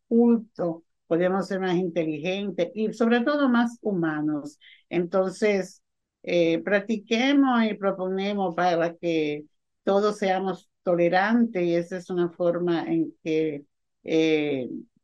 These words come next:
tendremos una mejor convivencia, Fausto.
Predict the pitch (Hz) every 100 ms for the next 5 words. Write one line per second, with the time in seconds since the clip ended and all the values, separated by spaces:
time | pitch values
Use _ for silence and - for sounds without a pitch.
0 | _ _ _ _ - 196 190 185 214 226
1 | 220 185 202 202 196 190 190 175 185 180
2 | - 196 185 175 156 143 143 - 151 -
3 | - -